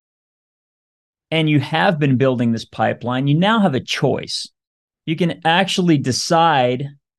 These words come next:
do I want to keep going after these, uh, low-hanging fruit leads,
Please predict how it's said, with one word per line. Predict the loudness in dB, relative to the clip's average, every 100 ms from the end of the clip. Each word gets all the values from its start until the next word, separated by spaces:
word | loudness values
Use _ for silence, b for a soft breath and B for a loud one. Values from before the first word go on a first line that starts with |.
| _
do | 0 2
I | 2
want | 0 0 0 -2
to | -6
keep | -4 -4 0
going | 2 4 2
after | 0 0 2 2 2
these, | -2 -4 -2 -2 -4 -8 -14 _
uh, | -2 0 0
low-hanging | 2 2 2 0 -2 -2
fruit | 0 0 0
leads, | 0 -2 -2 -4